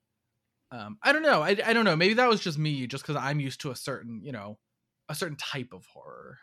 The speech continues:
Um, I, I watch a lot of, maybe I just watch too much horror, and so, you know, I'm sort of like, um, yeah, but, um, but it's good. I don't wanna, um,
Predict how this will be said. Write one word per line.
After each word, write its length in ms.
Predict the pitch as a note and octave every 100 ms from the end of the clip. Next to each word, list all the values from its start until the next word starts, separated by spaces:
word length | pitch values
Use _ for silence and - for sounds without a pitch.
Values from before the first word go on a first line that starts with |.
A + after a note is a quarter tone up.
| _
Um, 220 | - - -
I, 120 | A2+ -
I 100 | C3+
watch 200 | D3 C#3
a 60 | D#3
lot 180 | B2+
of, 100 | G#2+ -
maybe 260 | F#3 B3+ D4
I 100 | A3
just 160 | F3+
watch 260 | D#3+ C#3 -
too 80 | C3+
much 140 | G2+
horror, 400 | D3+ C3 G2 F#2
and 140 | G2+ A2
so, 220 | G#2+ G2+
you 120 | A2+
know, 60 | G#2
I'm 160 | G#2
sort 180 | A2 C3+
of 80 | A#2
like, 320 | A#2 G2+ G2 _ _ _ _ _ _ _
um, 600 | D3+ C3+ A2+ G2+ G#2 G2 _ _ _ _ _ _ _ _ _ _ _ _ _ -
yeah, 220 | D3 G#2 -
but, 260 | D#3+ D3
um, 440 | F#3 E3 B2 G#2 - _ _ _ _ _ _ -
but 80 | C4
it's 80 | G#3+
good. 180 | F4 C4
I 100 | G#3
don't 240 | A#3+ C#4+
wanna, 200 | C4 A#3
um, 420 | E3 F3 D3 C3